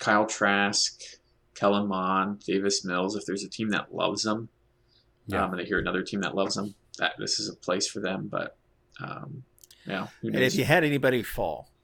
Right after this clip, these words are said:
Speaker 3: 'cause you, if you have anybody that's falling down the draft board, you have somebody that's maybe projected as a top second round, <clears throat> pardon me, second round talent, or like a mid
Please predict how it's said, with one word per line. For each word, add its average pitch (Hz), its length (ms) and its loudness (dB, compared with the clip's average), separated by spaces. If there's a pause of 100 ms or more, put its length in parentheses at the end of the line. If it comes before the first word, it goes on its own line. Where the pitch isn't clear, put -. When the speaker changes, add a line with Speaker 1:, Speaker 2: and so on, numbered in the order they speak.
(280)
Speaker 3:
'cause 110 180 -6
you, 127 180 0
if - 140 -6
you 131 120 0
have 113 120 0
anybody 139 340 2
that's - 220 -4
falling 127 380 0
down 101 380 -6 (360)
the 107 120 -4
draft 101 340 -6
board, 101 240 -4
you 110 80 -4
have 113 100 -2
somebody 120 300 -2
that's 113 280 -6
maybe 127 360 -2
projected 127 440 -6
as 117 160 -4
a 107 220 -8 (400)
top 127 400 -2
second 123 380 0
round, 110 380 -6 (340)
<clears throat> - 320 -20
pardon 143 500 10 (100)
me, - 100 -16
second 135 340 2
round 101 240 0
talent, 120 340 -2 (1000)
or 117 320 8
like 117 200 2
a 123 60 2
mid 123 340 2